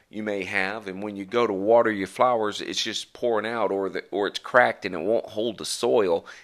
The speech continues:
and the plant falls out. Well, typically for us, we're gonna have to throw that sort of thing away. But if, but if we know somebody who works with clay, who's a potter, we could take and they can make us a new pot,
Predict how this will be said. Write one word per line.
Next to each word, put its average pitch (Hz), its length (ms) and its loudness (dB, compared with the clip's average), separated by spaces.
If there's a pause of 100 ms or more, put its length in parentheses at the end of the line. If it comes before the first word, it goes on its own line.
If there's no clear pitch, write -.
and 107 140 -8
the - 40 -8
plant 139 360 -6
falls 71 380 -6
out. 50 320 -10 (840)
Well, 101 400 -2
typically 160 560 -2
for 101 280 0
us, 160 200 -2
we're 156 120 -4
gonna 143 180 -2
have 98 140 -8
to - 80 -12
throw 90 240 -2
that 90 240 0
sort 85 240 -2
of 82 80 -8
thing 80 240 -6
away. 73 480 -6 (340)
But 113 140 4
if, - 200 -2 (440)
but 110 120 0
if 98 140 -2
we 101 60 -2
know 95 400 -2
somebody 95 460 0
who 95 120 -6
works 85 340 0
with 76 120 -12
clay, 127 340 2
who's 101 220 -6
a 87 40 -8
potter, 127 380 -6
we 92 140 -8
could 82 160 -14
take 92 320 -6
and 87 120 -8
they 87 100 -8
can 85 140 -12
make 82 220 -8
us 82 140 -10
a 78 40 -12
new 76 200 -10
pot, - 480 -6